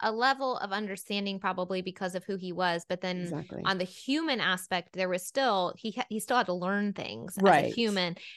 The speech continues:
Speaker 1: And so I think for us, it's hard to understand, like, how much came from one side versus the other,
Speaker 2: I
Speaker 1: 'cause he was
Speaker 2: know.
Speaker 1: fully human. And so he did have to learn things, but then there was probably a deep, deep understanding beyond what we as humans could understand because he was
Speaker 2: Yeah.
Speaker 1: also God, right? And so
Speaker 2: Yep.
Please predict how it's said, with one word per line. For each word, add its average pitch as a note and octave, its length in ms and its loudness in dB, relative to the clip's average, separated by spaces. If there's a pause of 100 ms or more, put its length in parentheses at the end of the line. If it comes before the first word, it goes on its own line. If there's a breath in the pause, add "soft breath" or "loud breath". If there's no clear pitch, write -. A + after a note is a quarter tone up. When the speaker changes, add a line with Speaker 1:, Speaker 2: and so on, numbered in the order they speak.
(100)
Speaker 1:
And G3+ 160 0
so F#3+ 300 4
I - 140 2
think G#3 240 -4
for F#3+ 80 2
us, G3+ 260 4
it's F#3 140 -8
hard F3+ 200 0
to D#3+ 40 0
understand, F3 560 0
like, E3 240 -2
how F3+ 180 -2
much E3+ 260 -4
came F3 220 -6
from E3+ 180 -6
one E3+ 180 -2
side E3 240 -4
versus F3 340 -4
the F3 140 -2
other, E3+ 340 0
Speaker 2:
I C#3+ 80 0
Speaker 1:
'cause C3+ 60 2
he B2 60 0
was B2 140 0
Speaker 2:
know. B2+ 60 -6
Speaker 1:
fully G3+ 320 2
human. F3+ 420 0
And E3+ 120 -4
so F3+ 80 -2
he E3+ 80 -2
did F3+ 160 0
have F3+ 180 0
to F#3 80 -4
learn E3+ 240 -4
things, E3 260 -4
but E3+ 140 -6
then E3+ 140 -4
there D#3 80 -4
was D#3+ 120 -8
probably F3 580 -2 (460 soft breath)
a G3 60 2
deep, F#3+ 480 -2 (600)
deep C#4 240 4
understanding G#3 600 2
beyond F#3+ 560 4
what F3+ 140 -2
we F#3+ 140 0
as F#3 120 0
humans G3 320 0
could G3+ 160 2
understand G3 480 2
because F#3 220 2
he F#3+ 80 4
was F3+ 80 8
Speaker 2:
Yeah. D#3+ 100 10
Speaker 1:
also F#3 220 4
God, F3+ 400 6
right? G3 260 4
And F#3 160 -4
so F#3 200 2
Speaker 2:
Yep. D3+ 140 2